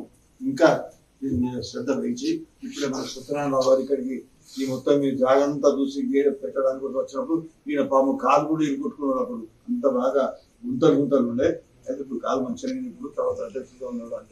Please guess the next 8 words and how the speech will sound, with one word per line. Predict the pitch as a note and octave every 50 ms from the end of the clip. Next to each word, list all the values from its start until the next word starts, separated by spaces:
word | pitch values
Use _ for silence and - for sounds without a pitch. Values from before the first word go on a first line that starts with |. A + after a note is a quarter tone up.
| B2+
అయిపోయింది. | A#2 G#2+ - A#2+ A#2+ A#2+ C3+ C#3 - - _ _ _ _ _ -
ఇప్పుడు | B2 B2 B2 A#2 A2+
అంతా | A#2 A#2 - - - -
చూసి | C4 C#3+ - E3 E3 F3 E4+ - - - _ -
మీ | B3 A#3 - - -
గేట్ | A#3+ C#3+ D#3 - G#3 C#3
కానీ | - C#4 - D#3+ E3 - - - - _ _ _ _ _ _ -
ఇవన్నీ | - C3 B2 C3+ D3 D#3+